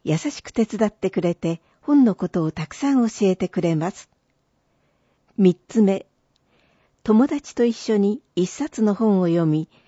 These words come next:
感想を言い合うのが楽しいです。休み時間に図書室で過ごす時間が毎日の楽しみです。次に写真。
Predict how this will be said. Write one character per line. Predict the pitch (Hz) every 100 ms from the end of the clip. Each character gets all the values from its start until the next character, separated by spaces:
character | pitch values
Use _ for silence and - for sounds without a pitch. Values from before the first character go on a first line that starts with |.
| _ _
感 | - 202
想 | 247 - 233 214
を |
言 | 202 202 196
い |
合 | 196
う | 185
の | 165
が | 147 143
楽 | 160 170 208
し | - 190
い |
で | 139 165
す。 | - _ _ _ _ _ _ _ _ _ _ _ _
休 | - 175 294
み | 311
時 | 294
間 | 262 214 180
に | 170
図 | - 180
書 | -
室 | 277 - 196
で | 156
過 | -
ご | 175
す | 175 185
時 | 156
間 | - 156 151
が | 143 143 - - -
毎 | 185 202 262
日 | 202 - 156
の | 147
楽 | 151 165 185
し | 202
み | 156
で | 135 135
す。 | - - _ _ _ _ _ _ _ _ _ _ _ _ _ _ _ _ _
次 | - 226 277
に | 226 175
写 | - 160
真。 | - 170 160